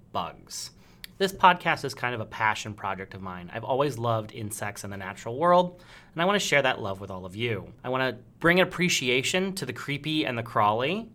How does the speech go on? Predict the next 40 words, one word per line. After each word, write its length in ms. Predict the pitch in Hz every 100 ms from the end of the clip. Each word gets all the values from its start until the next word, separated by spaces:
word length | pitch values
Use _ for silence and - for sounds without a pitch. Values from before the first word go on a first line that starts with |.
| - - -
I 60 | 160
want 200 | 180 185
to 80 | -
shed 420 | - 151 151 160
some 260 | - 143 113
light 220 | 104 117
on 200 | 117 107
the 80 | 104
cool 320 | - 127 127
adaptations 640 | 123 117 101 95 131 135
they 160 | 151 143
have 480 | 147 147 147 147 -
and 180 | 120
some 140 | 117 175
of 60 |
the 60 | 151
grosser 480 | 113 107 117 113 123
details 540 | 101 98 110 104 98
of 60 | 95
their 100 | 92
lives, 640 | 85 82 82 87 - - - - - -
just 180 | 151 143
because 400 | 165 165 147 -
bugs 400 | - 120 127 -
get 140 | 226
a 20 |
bad 260 | 196 185 185
rap. 440 | 120 160 - - - - - - - -
But 360 | 143 131 - 117
bugs 320 | 117 165 240
are 100 | 254
super 500 | - - 139 151 160
important 480 | 127 117 127 123 113
to 80 |
the 100 | 120
world 220 | 107 107 107
around 340 | 110 143 117
us. 320 | 82 90 - 98
Like, 340 | 92 - 101
they 680 | 110 123 135 135 131 120